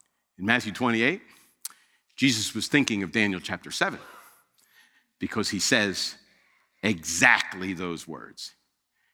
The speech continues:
Here's what we sometimes call the Great Commission. Then Jesus came to his disciples and says, now look at the language, exactly Daniel seven. "All authority on heaven and on earth has been given to me."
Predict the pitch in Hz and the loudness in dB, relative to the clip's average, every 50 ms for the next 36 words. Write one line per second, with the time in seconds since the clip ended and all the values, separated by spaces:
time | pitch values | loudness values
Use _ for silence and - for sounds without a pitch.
0 | _ - 139 139 127 98 117 127 123 120 123 113 - 135 117 107 - 113 107 98 | _ 4 4 4 6 6 2 2 2 2 2 2 4 2 2 2 2 0 -2 -2
1 | 90 - - 113 104 98 87 90 73 104 107 101 90 - - 98 90 82 80 - | -2 -4 -2 -2 -2 0 -2 -4 -2 0 2 2 0 0 -4 -4 -4 -4 -4 -6
2 | - - - - _ _ _ _ _ _ _ _ _ _ _ _ _ _ _ _ | -10 -12 -16 -20 _ _ _ _ _ _ _ _ _ _ _ _ _ _ _ _
3 | _ _ _ _ _ _ _ _ _ _ _ _ _ - - _ _ _ _ _ | _ _ _ _ _ _ _ _ _ _ _ _ _ -20 -20 _ _ _ _ _
4 | _ _ _ _ _ _ _ _ _ - 170 175 170 123 151 196 214 185 208 208 | _ _ _ _ _ _ _ _ _ 4 4 4 6 6 6 6 6 6 4 2
5 | 165 - - 180 180 185 175 - 175 175 156 - 185 170 - - 127 117 113 - | 2 4 6 6 6 4 4 2 2 0 0 0 -2 -2 2 4 4 4 2 0
6 | 131 123 113 127 139 131 - - - 82 82 85 95 95 107 104 104 101 95 107 | -4 -4 -2 -2 -2 -2 -2 -2 -2 -2 0 -2 -2 0 0 0 2 2 2 0
7 | 104 - 135 113 165 165 165 170 156 143 104 82 82 90 82 98 95 80 78 95 | 0 0 0 0 0 2 4 6 6 4 4 2 0 -4 -4 -4 -4 -2 2 2
8 | 92 92 98 - - 117 98 90 110 107 107 120 123 120 - - 71 67 82 82 | 2 2 2 0 -2 -4 -2 0 0 0 0 0 -2 -4 -6 -8 -10 -10 -14 -20
9 | - _ _ _ _ _ _ _ _ _ _ _ _ _ _ _ _ - 185 226 | -20 _ _ _ _ _ _ _ _ _ _ _ _ _ _ _ _ 4 6 8
10 | 262 277 277 277 294 285 240 - - 269 254 269 262 262 262 262 233 202 240 240 | 8 8 8 8 8 6 6 6 6 8 8 10 10 10 10 8 8 8 8 8
11 | 247 240 226 196 214 226 226 226 214 240 214 226 214 214 202 185 185 185 190 190 | 8 8 8 6 6 6 6 6 6 6 6 6 8 8 8 8 8 8 8 8
12 | 175 - 185 147 135 156 170 170 147 165 170 160 165 147 - 160 160 151 156 147 | 6 4 2 2 4 4 4 6 6 6 6 6 4 4 4 4 4 6 6 6
13 | 127 117 101 - - - | 6 6 4 2 -4 -8